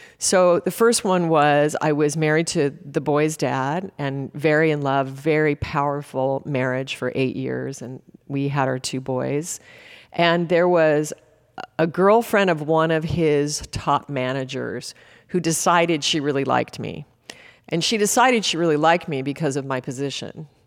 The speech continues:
And I knew this, but I'm me, and I just stayed neu-, I just stayed neutral, and I just allowed it, and I observed it, and I wasn't judgmental about it, and I was like, "Okay."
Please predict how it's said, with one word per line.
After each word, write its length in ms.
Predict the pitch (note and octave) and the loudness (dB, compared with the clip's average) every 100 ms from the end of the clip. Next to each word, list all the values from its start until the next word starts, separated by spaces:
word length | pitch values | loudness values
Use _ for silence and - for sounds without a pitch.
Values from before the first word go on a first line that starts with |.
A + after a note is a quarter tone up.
| _ _ _ _ _ _ | _ _ _ _ _ _
And 140 | F#3+ | 0
I 80 | G#3+ | 2
knew 280 | A3+ D4+ D#4 | 2 2 2
this, 600 | D3+ C#3 C#3 - - - _ _ | 2 2 0 -4 -12 -14 _ _
but 160 | F3 F3 | -2 0
I'm 280 | G3 G3+ G#3+ | 2 2 0
me, 500 | F#3+ D3+ D#3 F#3 F#3 _ _ _ _ - | -2 -4 -6 -8 -14 _ _ _ _ -6
and 380 | E3 E3 F3 - _ - | -2 0 -2 -8 _ -2
I 240 | E3 D#3+ | 2 2
just 380 | E3+ D#3+ D#3+ - | 0 -2 -4 -4
stayed 320 | - D#3 D3 | -6 -4 -2
neu-, 180 | E3+ G3 - | -4 -4 -2
I 100 | E3+ | -2
just 360 | F3 - _ | -2 -6 _
stayed 340 | - - E3+ F3 | -16 -2 0 2
neutral, 420 | G#3 G3+ D3 C3+ | 0 0 0 0
and 80 | D3+ | 0
I 80 | D#3 | 0
just 220 | F3+ - | -2 -2
allowed 360 | F3+ D3+ C#3 | 0 2 2
it, 140 | D#3+ E3+ | 0 -4
and 100 | D3+ | -6
I 80 | D3 | -6
observed 460 | D3+ C3 C3 C3+ | -6 -6 -8 -4
it, 200 | D3+ E3 | -4 -4
and 100 | D#3 | -4
I 80 | C#3+ | -2
wasn't 300 | D3 D#3 E3 | -2 0 0
judgmental 540 | D3+ D3 C#3+ B2+ C3+ | 0 0 -2 -4 -2
about 340 | C3+ C3 C3 C3+ | -2 -2 -2 -4
it, 120 | D3+ | -6
and 100 | - | -6
I 40 | |
was 140 | - - | -10 -6
like, 200 | E3+ G3 | -8 -8
"Okay." 380 | F#3+ D3 C#3 | -6 -4 -4